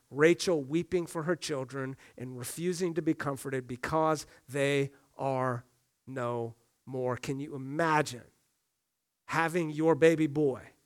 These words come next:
taken out of your hands and killed by King Herod? Now, here's a question. Why did Matthew say that this was a fulfillment of Jeremiah chapter thirty-one, verse fifteen? Why did he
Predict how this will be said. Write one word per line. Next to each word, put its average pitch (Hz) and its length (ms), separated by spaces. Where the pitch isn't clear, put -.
taken 156 360
out 160 200
of 180 160
your 185 140
hands 120 600
and 127 180
killed - 640
by 131 140
King 123 240
Herod? - 440
Now, 151 80
here's 165 220
a - 20
question. - 400
Why 214 260
did 311 180
Matthew 160 1000
say 175 360
that 147 180
this 165 220
was 143 160
a 143 60
fulfillment 147 580
of 123 200
Jeremiah 139 540
chapter 139 260
thirty-one, 135 480
verse 123 220
fifteen? 135 480
Why 160 160
did 208 140
he 185 180